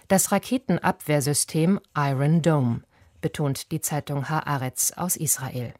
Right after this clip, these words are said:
Auch die arabische Zeitung Rai Al-Yom mit Sitz in London macht Netanyahu Vorwürfe.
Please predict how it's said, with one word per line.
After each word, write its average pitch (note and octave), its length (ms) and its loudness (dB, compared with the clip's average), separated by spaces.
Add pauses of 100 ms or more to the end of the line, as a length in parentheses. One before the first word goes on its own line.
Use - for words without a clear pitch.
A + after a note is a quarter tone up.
(2250)
Auch D#3+ 180 2
die D#3+ 220 -2
arabische D#3+ 560 2
Zeitung E3+ 560 4
Rai D3+ 400 4
Al-Yom D3+ 760 4
mit C#3 140 0
Sitz E3 300 0
in D#3+ 120 2
London D#3+ 440 6 (260)
macht - 340 0
Netanyahu D#3 540 4
Vorwürfe. C3+ 680 0